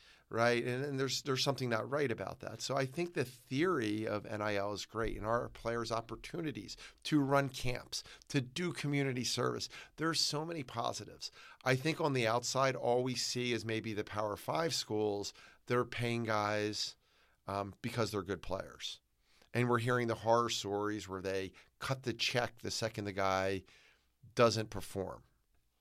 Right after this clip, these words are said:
You can do this with values, I believe. I think the big thing in, for us is values drive behaviors, behaviors drive outcomes. I think with President Eisgruber, values are really important.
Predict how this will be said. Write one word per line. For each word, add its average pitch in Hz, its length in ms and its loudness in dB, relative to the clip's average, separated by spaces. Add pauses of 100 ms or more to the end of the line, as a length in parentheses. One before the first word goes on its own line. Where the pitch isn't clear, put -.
You 143 220 -2
can 170 220 -2
do 127 280 0
this 113 300 0
with 107 160 -4
values, 110 600 -2
I 98 140 -6
believe. 98 560 -12 (240)
I 143 80 2
think 143 220 -2
the 135 80 -2
big 127 200 2
thing 120 400 0
in, 107 240 -4
for 107 220 2
us 120 240 2
is 101 140 -8
values 101 500 0
drive 95 240 0
behaviors, 95 480 -4
behaviors 95 440 -8
drive 98 240 -4
outcomes. 127 440 -4 (220)
I 139 80 -4
think 156 160 -2
with - 80 -10
President 143 360 2
Eisgruber, 90 500 -6
values 107 580 2
are 104 80 2
really 107 220 2
important. 104 500 -6